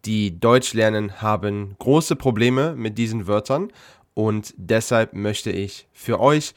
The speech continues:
diese Wörter einmal erklären. Ganz wichtig, am achtundzwanzigsten August,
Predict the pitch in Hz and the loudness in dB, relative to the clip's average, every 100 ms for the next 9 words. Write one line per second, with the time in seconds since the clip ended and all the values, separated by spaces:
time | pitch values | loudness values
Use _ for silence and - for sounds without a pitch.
0 | - - - 98 95 120 117 110 87 104 | -20 -20 -18 -8 -2 0 2 0 0 0
1 | 104 110 101 98 _ 87 92 98 90 92 | 0 -2 -6 -6 _ -4 -2 -2 -4 -4
2 | - 98 - 104 95 85 82 _ - _ | -6 -10 -8 -6 -6 -10 -16 _ -20 _
3 | _ _ 113 135 143 139 - 196 202 _ | _ _ 0 0 0 -2 2 0 0 _
4 | 101 101 113 131 156 143 - 123 123 123 | -4 0 0 -2 -4 -6 0 -2 0 -6
5 | - - 110 - 95 135 147 190 - - | -8 -10 -10 -2 2 2 0 -2 -4 -12